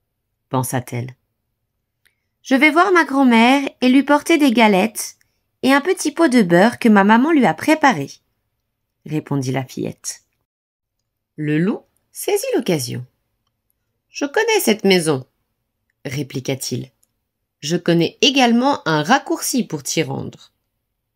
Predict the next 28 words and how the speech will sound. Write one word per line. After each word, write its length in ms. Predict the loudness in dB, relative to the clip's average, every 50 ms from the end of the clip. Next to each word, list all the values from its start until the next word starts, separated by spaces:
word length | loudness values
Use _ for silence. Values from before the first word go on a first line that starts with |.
| _
Tu 100 | _ -16 -8 -6
n'as 80 | -6 -6
qu'à 160 | -4 -6 -6
prendre 440 | -8 -6 -4 -2 -2 -2 -4 -6 -10 _ _ _
ce 180 | -16 -10 -8 -6 -4
chemin-là. 500 | -2 0 0 2 2 0 0 -4 -6 -10 _ _ _ _ _ _ _ _ _ _ _ _ _ _ _ _ _ _ _ _ _ _ _ _ _ _ _ _
Le 160 | -10 -8 -6
petit 260 | -4 -4 -4 -2 -4
chaperon 460 | -2 -2 -2 -2 0 0 0 0 0 -2
rouge 500 | 0 -2 -2 -2 -2 -4 -6 -10 -14 -16 _ _ _ _ _ _
remercia 580 | -2 0 0 2 0 -2 -4 -6 -4 -4 -4
le 120 | -4 -4 -6
loup. « 220 | -8 -10 -18 _ _ _ _ _ _ _ _ _ _ _ _ _ _ _ _ _ _ _ _ _
C'est 200 | -10 -10 -10 -6
très 220 | -6 -4 -2 -2
gentil 320 | 0 0 -2 -2 -2 -2 0
de 100 | 2 2
votre 280 | 2 2 0 0 0
part, 240 | _ 2 2 4 4
monsieur 280 | 2 0 0 2 2 4
le 160 | 4 6 6
loup, » 240 | 6 4 4 2 -2 -10 _ _ _ _ _ _ _ _ _ _
dit-elle. « 560 | -10 -8 -8 -8 -6 -6 -6 -6 -6 -8 -14 _ _ _ _ _ _ _ _ _ _ _ _ _
Merci 400 | -2 0 0 0 -2 -2 -2 0
de 100 | 2 2
votre 300 | 2 2 0 0 0 2
aide. » 440 | 2 4 4 4 2 2 0 -4 -6 -8 _ _ _ _ _ _ _ _ _ _ _ _ _ _ _ _ _
Puis 140 | -2 -2